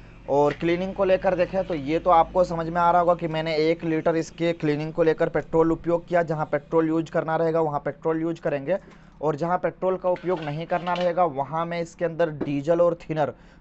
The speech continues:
दो चीज़ मिक्स किया हूँ, तो इसकी क्लीनिंग करेंगे। क्योंकि ओरिंग के ऊपर, oil seal के ऊपर अगर पेट्रोल का उपयोग करेंगे तो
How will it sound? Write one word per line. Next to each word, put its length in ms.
दो 240
चीज़ 260
मिक्स 280
किया 240
हूँ, 240
तो 180
इसकी 260
क्लीनिंग 360
करेंगे। 340
क्योंकि 260
ओरिंग 480
के 100
ऊपर, 300
oil 260
seal 200
के 120
ऊपर 220
अगर 180
पेट्रोल 400
का 140
उपयोग 340
करेंगे 360
तो 60